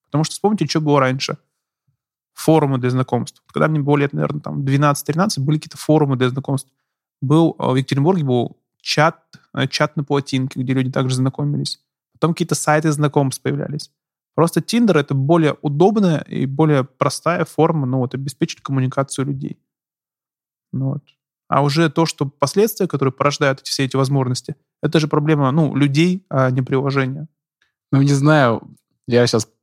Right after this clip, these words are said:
Speaker 2: почему-то представил себе ситуации, при которых отсутствует возможность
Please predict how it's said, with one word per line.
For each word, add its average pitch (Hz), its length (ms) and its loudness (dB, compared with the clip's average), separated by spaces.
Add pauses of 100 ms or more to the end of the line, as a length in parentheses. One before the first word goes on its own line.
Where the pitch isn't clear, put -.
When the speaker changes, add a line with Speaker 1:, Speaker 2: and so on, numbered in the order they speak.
Speaker 2:
почему-то 127 420 0
представил 131 600 0
себе 110 480 -2 (100)
ситуации, 127 560 0
при 107 160 0
которых 113 540 0 (100)
отсутствует 113 640 -4
возможность 110 680 0